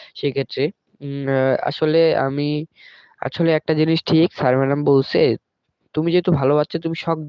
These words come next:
সব দিক দিয়ে এক্সপার্ট হও না কেন? তুমি একদিকে কেন পড়ে থাকবে? তুমি অলরাউন্ডার হও।" সেক্ষেত্রে আমি ওইটাই ট্রাই করি। ভাই, আরেকটা লাইক করে দেন। জোড়া হয়ে আছে, বেজোড়াটা, মানে, জোড়াটা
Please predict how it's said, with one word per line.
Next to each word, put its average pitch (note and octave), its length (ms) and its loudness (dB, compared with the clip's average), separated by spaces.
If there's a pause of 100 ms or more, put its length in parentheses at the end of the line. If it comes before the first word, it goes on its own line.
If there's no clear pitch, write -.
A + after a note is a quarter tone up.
(140)
সব F3 160 -2
দিক G3 180 -2
দিয়ে F#3+ 140 2
এক্সপার্ট D3 360 -2
হও A#2+ 140 -2
না A#2 140 -4
কেন? A2+ 180 -4 (280)
তুমি A3 180 -2
একদিকে A3 320 2
কেন F#3+ 180 2
পড়ে D3 160 0
থাকবে? C#3 240 -2
তুমি F3+ 160 -2
অলরাউন্ডার A3 520 2
হও।" F3+ 180 0 (1040)
সেক্ষেত্রে F3+ 320 0
আমি F3+ 200 0
ওইটাই D#3 320 4
ট্রাই D3 220 2
করি। A#2 220 0 (640)
ভাই, D3+ 100 2
আরেকটা C#3 300 2
লাইক C3+ 240 2
করে C3+ 200 2
দেন। B2+ 160 0 (380)
জোড়া C3+ 300 0
হয়ে C3 200 2
আছে, B2+ 200 -4
বেজোড়াটা, B2+ 480 0 (200)
মানে, C3+ 200 -8
জোড়াটা C3 360 -2